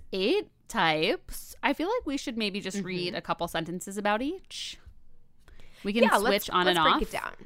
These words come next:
Speaker 2: Totally.
Speaker 1: And then at the end, maybe, or, or as we're going,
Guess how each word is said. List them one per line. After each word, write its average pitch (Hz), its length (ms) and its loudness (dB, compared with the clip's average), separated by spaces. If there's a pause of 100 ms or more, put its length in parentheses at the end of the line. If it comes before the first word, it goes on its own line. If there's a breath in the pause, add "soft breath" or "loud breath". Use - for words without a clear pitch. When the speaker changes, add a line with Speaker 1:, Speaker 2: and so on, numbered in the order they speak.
(220)
Speaker 2:
Totally. 190 300 -4
Speaker 1:
And 220 200 6
then 202 460 4 (200)
at 220 140 2
the 226 240 -8
end, 185 420 0
maybe, 165 500 0
or, 202 200 2
or 240 280 6
as 262 240 4
we're 349 120 -4
going, 180 420 0